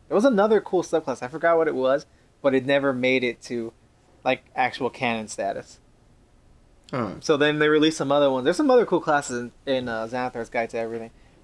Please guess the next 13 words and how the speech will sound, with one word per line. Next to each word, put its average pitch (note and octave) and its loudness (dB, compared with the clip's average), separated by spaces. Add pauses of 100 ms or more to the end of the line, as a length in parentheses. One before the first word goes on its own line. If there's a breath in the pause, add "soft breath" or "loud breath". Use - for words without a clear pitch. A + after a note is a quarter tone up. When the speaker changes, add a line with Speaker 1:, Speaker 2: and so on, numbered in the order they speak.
(140)
Speaker 1:
but, B2+ 4
uh, B2 6
it C#3 4
wasn't D#3+ 4
the D3+ 4
one. C#3 4
It E3 6
wasn't D#3+ 4
the D3 2
Ranger C3+ 0
rework B2+ -2
I A#2+ 2
wanted. A2 -8